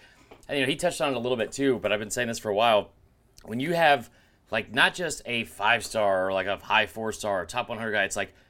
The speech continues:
here's the number one player at this position from, th-, and then it's like, here's the number one player from this state.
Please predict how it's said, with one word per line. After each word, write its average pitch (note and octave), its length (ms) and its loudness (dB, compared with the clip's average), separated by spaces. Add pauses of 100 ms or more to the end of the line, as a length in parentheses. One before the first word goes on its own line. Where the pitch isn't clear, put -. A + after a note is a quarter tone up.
(100)
here's F3+ 220 0
the F3 80 2
number C#3 360 0
one B2 260 -2
player A#2+ 340 -2
at F2 260 -2
this A2 200 -4
position F2 560 -8
from, F#2+ 260 -6
th-, F#2 140 -16
and A#2 140 -4
then A#2+ 80 -2
it's A#2 80 -6
like, A#2 120 -10
here's F#3 180 -2
the E3+ 60 -6
number D#3+ 140 -4
one C#3+ 100 -6
player C#3 180 0
from B2 240 -6
this G#2 220 -4
state. E2 420 -6